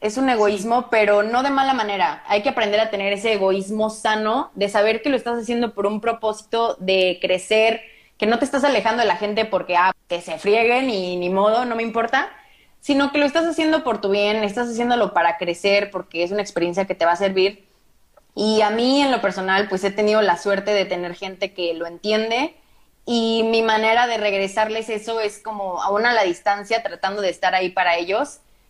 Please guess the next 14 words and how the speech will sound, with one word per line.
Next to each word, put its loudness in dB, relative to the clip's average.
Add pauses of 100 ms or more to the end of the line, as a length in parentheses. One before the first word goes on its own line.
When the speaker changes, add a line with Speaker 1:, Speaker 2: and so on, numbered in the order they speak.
(100)
Speaker 1:
que -2
si -2
quieren 2
platicar 2
y -10
me -8
quieren -4
contar -2
un -4
montón 0
de 0
cosas -2
en -2
llamadas, 0